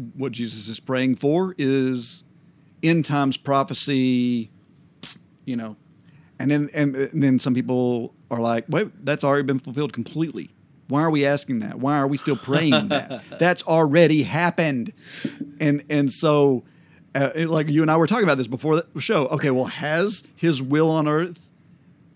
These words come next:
Speaker 1: is it the
Speaker 2: Right.
Speaker 1: same as it was in heaven?
Speaker 2: Because it says right here, "All authority has been given to me."
Speaker 1: Isn't that, isn't that God's will?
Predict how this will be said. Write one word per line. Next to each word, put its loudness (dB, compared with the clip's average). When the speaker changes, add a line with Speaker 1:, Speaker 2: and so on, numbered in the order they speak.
Speaker 1:
is 0
it -8
the -10
Speaker 2:
Right. 6
Speaker 1:
same 6
as 4
it 2
was 2
in 0
heaven? 0
Speaker 2:
Because 6
it 2
says 2
right 2
here, 2
"All 2
authority 2
has 0
been 0
given 4
to -2
me." -10
Speaker 1:
Isn't 0
that, 2
isn't 0
that -2
God's 2
will? 0